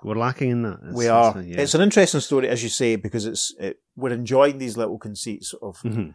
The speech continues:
Speaker 2: doing these stories where, you know, there are evil versions
Speaker 1: Yes.
Speaker 2: of people dressing up. It's fun to do them, but this is probably the,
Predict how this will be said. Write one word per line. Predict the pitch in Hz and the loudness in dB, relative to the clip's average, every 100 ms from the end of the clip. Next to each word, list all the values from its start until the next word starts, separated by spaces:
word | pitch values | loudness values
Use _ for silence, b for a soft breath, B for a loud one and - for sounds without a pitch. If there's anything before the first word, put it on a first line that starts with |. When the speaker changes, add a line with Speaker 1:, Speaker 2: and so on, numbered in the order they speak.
| _ 123 | _ -12
Speaker 2:
doing | 120 113 | -4 -2
these | 107 101 | -2 -6
stories | - 104 101 92 | -6 -6 -6 -8
where, | 107 98 - | -8 -8 -8
you | |
know, | 101 87 - _ _ _ _ _ - | -10 -10 -12 _ _ _ _ _ -10
there | 95 | -10
are | 98 | -10
evil | 113 101 110 98 | -10 -10 -10 -10
versions | 98 101 101 110 101 - _ | -6 -6 -6 -8 -10 -14 _
Speaker 1:
Yes. | 90 85 85 | -20 -18 -14
Speaker 2:
of | 107 | -12
people | - 107 113 | -12 -10 -8
dressing | 113 92 110 | -8 -8 -10
up. | - | -10
It's | 92 | -10
fun | - 135 233 | -2 -2 -2
to | 120 | -6
do | 101 110 | -4 -2
them, | 117 98 - | -2 -4 -6
but | 107 | -4
this | 117 | -4
is | 117 | -4
probably | 117 104 | -4 -4
the, | 95 | -6